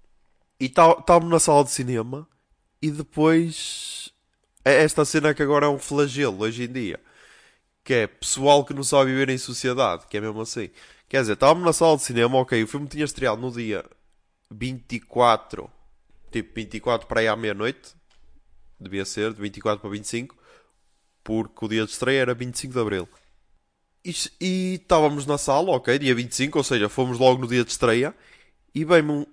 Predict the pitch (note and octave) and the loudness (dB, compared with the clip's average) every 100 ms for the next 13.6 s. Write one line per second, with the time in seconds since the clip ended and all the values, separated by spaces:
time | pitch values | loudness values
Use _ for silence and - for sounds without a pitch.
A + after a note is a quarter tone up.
0 | - C3 - F#3+ B2+ - G#2+ A2+ - A2+ | -12 -12 -2 0 2 0 -6 -6 -4 -2
1 | A2+ G#2 G#2+ G#2 B2 A2+ G#2 G#2 G#2 G#2 | 0 -2 -4 -6 -6 -6 -6 -6 -8 -4
2 | G#2+ D#3 - _ _ _ _ _ A#2 A#2+ | -6 -6 -18 _ _ _ _ _ -6 -2
3 | F3+ F3 E3 D3+ D3+ C#3 - C3 C3 C3+ | 4 6 6 6 4 4 -2 -4 -2 -4
4 | E3 - _ _ _ _ _ _ _ - | -8 -16 _ _ _ _ _ _ _ -6
5 | A#2 A#2 B2 - A#2+ B2+ - B2+ B2 B2 | -2 -2 -2 -2 -2 -4 0 0 2 0
6 | A#2+ A#2 A#2+ - A#2 A#2+ B2 - - A#2+ | -2 -4 -8 -10 -4 -2 -2 -4 -2 2
7 | A#2 A#2+ A2+ A#2 G2+ A#2 A2 A2 G#2+ G#2 | 2 0 -2 -2 -2 -4 0 0 0 -2
8 | G2+ A2+ G#2+ G2+ A2 - A#2 B2+ - _ | -4 -6 -6 -8 -10 -6 -4 -6 -8 _
9 | _ _ _ _ _ _ C3 B2+ D#3 D#3 | _ _ _ _ _ _ -4 0 0 6
10 | D#3 D3+ C#3 D#3+ D3+ D#3 D3+ D3+ D3 - | 6 6 4 0 4 2 4 2 0 0
11 | D3 C3 - _ - C3 C#3+ C#3 C#3 C3 | -6 -8 -16 _ -4 -2 -2 -2 2 2
12 | D3 D3 - _ _ C3 A#2+ C3 D3 C#3 | 0 -6 -16 _ _ -6 2 2 2 0
13 | C#3+ C3+ - D3 D#3+ F3+ | 0 0 0 -4 -4 -8